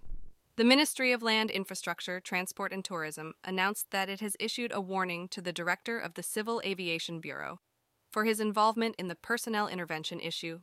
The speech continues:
by a former vice minister regarding airport facility management. It was found that Masaharu Kubota, the director of the Civil Aviation Bureau,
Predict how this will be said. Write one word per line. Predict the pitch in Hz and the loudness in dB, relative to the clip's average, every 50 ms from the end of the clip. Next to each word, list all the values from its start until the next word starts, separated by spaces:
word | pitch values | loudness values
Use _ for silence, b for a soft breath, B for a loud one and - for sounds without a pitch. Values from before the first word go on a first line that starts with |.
| _ - | _ -2
by | 180 175 | 0 0
a | 170 170 | 0 0
former | - - 220 220 226 240 254 254 | -2 -2 0 0 2 2 0 0
vice | 208 185 175 180 - - | 2 0 0 0 -2 -4
minister | 185 170 165 160 - - - 160 | -6 -6 -6 -6 -8 -8 -8 -6
regarding | 160 170 165 160 170 165 160 165 170 - | -6 -6 -4 -2 -2 -2 -2 -4 -6 -4
airport | - 185 196 190 - - 196 - | -4 -4 -4 -4 -4 -6 -6 -6
facility | - - 190 - - 180 165 170 165 165 | -6 -8 -8 -6 -6 -6 -6 -6 -6 -6
management. | 160 165 160 156 160 156 151 - 156 139 - - - - B B B B B B B B B B B B B | -6 -6 -6 -6 -6 -8 -8 -8 -8 -10 -10 -10 -10 -8 B B B B B B B B B B B B B
It | 220 | 0
was | 233 254 - - | 0 0 0 2
found | - 285 302 330 339 339 285 | 2 4 4 4 2 0 -2
that | 233 196 | -2 0
Masaharu | - 196 196 214 - 247 226 220 214 208 208 208 202 | 2 2 2 2 2 0 -2 0 0 0 -2 -4 -6
Kubota, | - - 180 170 170 170 - - 143 147 160 180 | -6 -8 -6 -4 -4 -6 -4 -4 -6 -6 -6 -6
the | 185 170 | -8 -6
director | 156 175 170 180 190 - - 196 190 | -4 -2 0 0 0 -2 -4 -6 -4
of | 175 | -4
the | 170 175 | -6 -6
Civil | - - - 202 190 208 208 | -6 -6 -4 -4 -4 -4 -4
Aviation | 180 180 170 180 175 185 202 226 - - 175 160 | -4 -4 -4 -4 -2 0 0 0 -2 -4 -6 -6
Bureau, | 156 156 151 143 143 139 151 202 | -6 -6 -4 -4 -4 -4 -6 -6